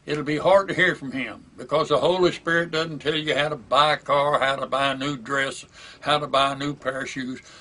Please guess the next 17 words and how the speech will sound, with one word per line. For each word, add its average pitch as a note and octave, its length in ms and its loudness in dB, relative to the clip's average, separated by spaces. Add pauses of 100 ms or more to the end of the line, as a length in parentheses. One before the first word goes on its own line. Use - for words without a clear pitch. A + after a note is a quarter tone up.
(120)
The C3 140 -2
Holy F#3 280 6
Spirit, D3+ 520 -2 (600)
by D3+ 200 8
Christ's - 500 2
own G#3+ 340 2
words, F#3+ 500 8
is E3+ 380 0 (440)
in A#3 320 2
you D#3 520 2 (580)
that D3 160 2
He F3+ 140 0
might E3+ 300 2
be F3 200 0
able D3+ 480 0 (500)
to D3+ 140 -4
reveal C#3 680 -2